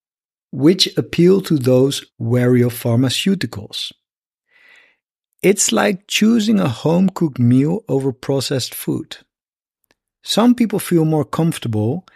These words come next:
in knowing what's going into their body. Lastly, alternative medicine lets people be more involved in their own health. It's like being part of the decision-making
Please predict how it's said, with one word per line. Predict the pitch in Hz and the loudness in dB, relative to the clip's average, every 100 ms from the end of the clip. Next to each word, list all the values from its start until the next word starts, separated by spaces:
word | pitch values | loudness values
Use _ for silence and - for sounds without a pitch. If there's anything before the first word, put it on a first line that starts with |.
| _ _ - | _ _ 0
in | 131 131 | 2 4
knowing | 131 135 127 | 2 2 0
what's | 117 120 - | 0 -4 -4
going | - 117 117 - _ | -2 2 2 -2 _
into | - 143 139 127 | -2 -2 -2 -4
their | 110 110 | -2 -2
body. | 101 107 92 98 - _ _ _ _ _ _ _ _ _ _ _ _ _ _ _ _ _ _ _ _ _ - | -2 -4 -6 -12 -20 _ _ _ _ _ _ _ _ _ _ _ _ _ _ _ _ _ _ _ _ _ -6
Lastly, | 113 123 165 - 190 214 240 _ _ _ _ _ _ _ - | 2 2 2 0 -2 -4 -6 _ _ _ _ _ _ _ -2
alternative | 131 127 147 147 123 113 | 0 2 4 4 2 -2
medicine | 104 110 135 - - 185 220 240 _ _ _ _ | 0 0 -2 -6 -6 -4 -4 -4 _ _ _ _
lets | 117 117 - | -6 -4 -6
people | - 151 175 180 147 | -4 -4 -2 -4 -2
be | 123 | 2
more | 117 113 123 151 180 | 4 4 4 2 0
involved | - 147 127 123 127 123 - | -2 -4 -2 0 -2 -4 -4
in | 123 113 | 0 0
their | 110 110 | 0 0
own | 110 | -2
health. | 95 117 110 95 - - _ _ _ _ _ _ _ _ _ _ _ _ _ | -2 -6 -8 -10 -18 -20 _ _ _ _ _ _ _ _ _ _ _ _ _
It's | 156 | -2
like | 180 170 156 | 2 0 2
being | 190 196 | 0 0
part | 202 196 185 | 0 -2 0
of | 160 | -2
the | 151 | -6
decision-making | 139 139 - - 151 127 113 110 135 175 | -4 -4 0 0 0 2 0 0 -2 -4